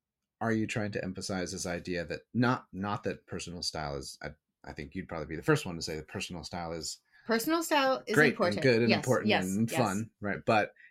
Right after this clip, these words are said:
Speaker 1: if it goes, if it's, if it's done for the sake of standing out or just purely for the sake of being expressive in itself,
Speaker 2: Mm-hmm.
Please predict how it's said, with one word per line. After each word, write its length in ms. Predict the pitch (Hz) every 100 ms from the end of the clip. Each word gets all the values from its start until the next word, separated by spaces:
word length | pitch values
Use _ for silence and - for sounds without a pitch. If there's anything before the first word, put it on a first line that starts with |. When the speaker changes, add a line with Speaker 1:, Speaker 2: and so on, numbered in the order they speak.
| -
Speaker 1:
if 120 | 123
it 180 | 117 -
goes, 520 | 123 113 110 101 -
if 160 | - -
it's, 380 | 101 - - - _ _
if 100 | 98
it's 160 | 101 -
done 460 | 123 120 117 117
for 380 | 113 113 101 98
the 100 | 92
sake 440 | - 104 95 92 - - 85
of 560 | 80 73 73 - - _ _ _ _ _ _ _ _ _
standing 680 | - - - 104 98 90 80
out 240 | 85 85 -
or 100 | 85
just 460 | - - - -
purely 400 | - - 113 101
for 180 | 95 98
the 100 | 78
sake 400 | - - 101 98 -
of 320 | 78 78 - _ _ _ _ - - _ - -
being 360 | 120 107 92 90
expressive 840 | 73 - - - 90 - 80 76 - _ _ _ _ _
in 140 | 120 101
itself, 760 | 80 - 107 85 71 - - _ _ 202
Speaker 2:
Mm-hmm. 280 | 190 185